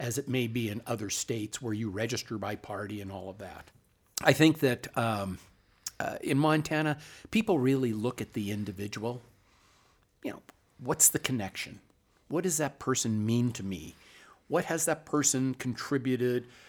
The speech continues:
You know, if it's a local thing, what are they engaged in in their community and what have they done? Um, you know, do I know them? Do I have a s-, s-, a, a l-, certain level of comfort with them? You know,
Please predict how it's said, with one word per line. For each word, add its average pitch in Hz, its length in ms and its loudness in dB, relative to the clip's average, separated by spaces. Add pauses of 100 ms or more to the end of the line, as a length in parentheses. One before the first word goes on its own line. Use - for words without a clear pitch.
(920)
You 135 160 -2
know, 110 80 -4
if 98 100 -12
it's 120 100 -10
a 113 60 0
local 160 460 0
thing, 143 640 -2
what 139 160 2
are 160 100 2
they 143 220 4
engaged 131 580 0
in 127 120 0
in 127 100 0
their 123 140 -2
community 123 720 2
and 107 200 -4
what 131 140 0
have 123 180 -2
they 120 160 0
done? 110 440 -6 (480)
Um, 101 380 -4 (140)
you 113 100 -8
know, 98 160 -12
do 110 160 -2
I 104 120 0
know 135 340 8
them? 123 240 0
Do 120 180 -2
I 113 80 -2
have 110 220 -4
a 104 80 -2
s-, - 340 -8 (160)
s-, - 180 -12 (180)
a, - 280 -14 (220)
a 107 60 -6
l-, 113 400 -6
certain 131 580 -4 (360)
level 139 460 4
of 113 160 -4
comfort 151 460 0
with 143 240 2
them? 139 280 -2 (380)
You 147 100 -8
know, 113 140 -8